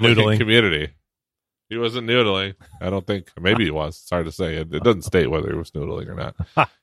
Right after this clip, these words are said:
Speaker 1: He prided himself on selling a good product at a reasonable price. Hector loved finding the best possible product and <laughs> selling at a price that would be attainable for all. A neighbor man. He was like, he was a,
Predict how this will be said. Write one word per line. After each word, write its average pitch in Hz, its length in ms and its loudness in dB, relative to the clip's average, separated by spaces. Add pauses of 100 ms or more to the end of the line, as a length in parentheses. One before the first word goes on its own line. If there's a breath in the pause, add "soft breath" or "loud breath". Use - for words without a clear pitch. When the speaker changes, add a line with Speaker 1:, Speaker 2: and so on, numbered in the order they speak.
Speaker 1:
He 117 60 2
prided 214 300 4
himself 101 440 4
on 95 100 0
selling 110 340 2
a 90 60 -6
good 117 300 2
product 107 440 4
at 82 120 0
a - 20 -4
reasonable 95 480 0
price. 90 560 0 (380)
Hector 120 320 4
loved 120 440 6
finding 143 420 2
the 135 60 -2
best 113 320 2
possible 107 460 2
product 110 560 4 (320)
and 98 180 0
<laughs> - 0 -
selling 120 460 2
at 113 160 4
a 104 80 2
price 98 460 2
that 92 140 4
would 87 260 -2
be 95 300 4
attainable 92 680 0
for 90 240 4
all. 71 360 4 (400 loud breath)
A 85 80 2
neighbor 92 360 4
man. 92 320 2
He 90 80 2
was 87 180 0
like, 78 180 -2
he 90 100 -2
was 78 200 -4
a, 73 220 -8